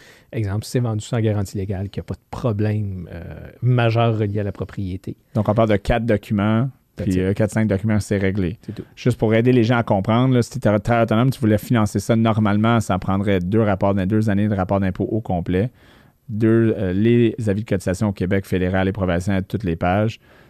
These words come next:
Speaker 2: trois à six mois de relevé bancaire pour démontrer la mise de fonds, le bureau de crédit qu'on va devoir tirer et analyser, le dossier monté, soumettre à la banque, ça prend une semaine, deux semaines, ça prend une évaluation aussi de la banque. Donc,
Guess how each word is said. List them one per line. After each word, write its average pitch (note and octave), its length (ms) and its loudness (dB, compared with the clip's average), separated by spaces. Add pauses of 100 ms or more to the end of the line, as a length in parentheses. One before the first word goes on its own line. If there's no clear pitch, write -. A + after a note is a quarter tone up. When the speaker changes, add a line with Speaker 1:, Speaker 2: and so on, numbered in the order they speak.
(260)
Speaker 2:
trois C3 300 4
à A2 40 2
six - 300 -4
mois A2 220 2
de G2 60 2
relevé G2+ 280 2
bancaire G2 380 0
pour F#2+ 120 -2
démontrer G2 360 0
la F#2+ 100 2
mise F2 160 0
de E2+ 100 0
fonds, G2+ 320 -2 (240)
le A2+ 280 4
bureau A2 260 4
de G#2+ 40 -2
crédit F#2+ 360 0
qu'on F#2 120 -2
va F2+ 80 0
devoir F#2 260 2
tirer G2 360 0
et F2+ 60 2
analyser, F2+ 600 0 (480)
le A2+ 180 4
dossier A2+ 320 2
monté, G#2 480 0
soumettre A#2 440 -2
à G2 60 2
la F2 140 0
banque, G2+ 300 0
ça A2+ 180 -2
prend A2+ 240 -2
une F#2 80 0
semaine, G2+ 340 -2
deux F2+ 160 -2
semaines, G2+ 340 -2
ça G2 140 -4
prend G#2+ 140 -2
une G#2+ 60 0
évaluation G2+ 480 0
aussi - 180 -8
de G#2+ 60 -2
la E2+ 140 0
banque. F#2+ 260 -2 (440)
Donc, G2+ 240 -4